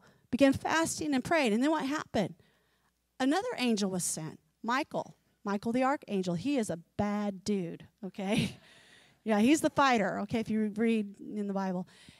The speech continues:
And, you know, I don't know what he did to that demon, but the other angel got through to speak to Daniel and say, "This is what's gonna happen." And then, you know,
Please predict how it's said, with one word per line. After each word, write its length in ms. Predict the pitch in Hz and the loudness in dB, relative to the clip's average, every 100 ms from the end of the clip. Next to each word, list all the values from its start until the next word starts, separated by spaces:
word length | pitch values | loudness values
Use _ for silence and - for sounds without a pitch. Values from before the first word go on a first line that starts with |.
| - | -6
And, 360 | 233 233 233 226 | 0 2 2 2
you 120 | 247 | 2
know, 200 | 226 214 - | 2 2 0
I 120 | 240 | 2
don't 120 | 330 | 4
know 100 | 302 | 4
what 200 | 240 294 | 6 6
he 140 | 294 294 | 4 2
did 180 | 240 214 | 2 0
to 80 | 208 | 0
that 280 | 202 185 190 | 0 0 0
demon, 400 | 208 196 180 185 | 2 2 0 2
but 300 | 214 190 - _ _ - | 2 2 -2 _ _ 0
the 160 | 240 | 4
other 200 | 240 247 | 4 4
angel 340 | - 226 214 196 | 2 0 0 0
got 240 | 196 - | 0 -2
through 440 | - 220 185 180 - | -2 0 2 0 -4
to 80 | 208 | -6
speak 360 | 185 190 175 - | -4 -4 -4 -4
to 80 | 208 | -2
Daniel 420 | 277 330 214 185 | 0 0 0 0
and 100 | 196 | -2
say, 260 | 208 180 190 | 0 -2 -2
"This 260 | 202 294 262 | -2 -2 -2
is 140 | 226 | -4
what's 220 | 180 - | -6 -6
gonna 180 | 208 214 | -4 -2
happen." 360 | 247 262 - 180 - - | 0 -2 -6 -8 -14 -8
And 160 | - 285 | -2 2
then, 220 | 302 311 - | 2 0 0
you 100 | 311 | 2
know, 240 | 208 | 4